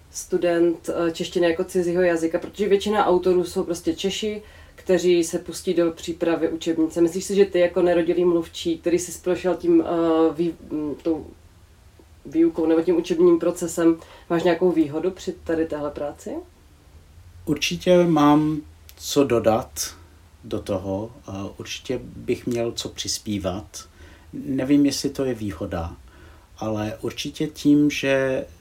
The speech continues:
Speaker 2: jsem procházel, <laughs> eh, tím osvojováním češtiny, tak vidím do toho možná jinak než, než Čech. Tak jsme například s kolegyní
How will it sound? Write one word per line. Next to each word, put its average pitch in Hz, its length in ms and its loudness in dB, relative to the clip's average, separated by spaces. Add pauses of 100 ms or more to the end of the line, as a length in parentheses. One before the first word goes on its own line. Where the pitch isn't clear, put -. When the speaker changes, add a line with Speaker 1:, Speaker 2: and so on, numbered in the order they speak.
Speaker 2:
jsem 135 720 0 (680)
procházel, 113 880 0
<laughs> - 520 -6
eh, - 40 -8 (1400)
tím 131 500 0
osvojováním 113 1160 2 (140)
češtiny, 104 800 -4 (800)
tak 117 220 -2
vidím 123 640 -2 (680)
do 123 220 -2
toho 113 320 -4
možná 110 360 -2
jinak 110 500 0
než, - 460 -6
než 101 380 -6
Čech. 85 260 -10 (540)
Tak - 220 -8
jsme 117 360 -4
například 107 800 -6
s - 160 -2
kolegyní 107 960 -4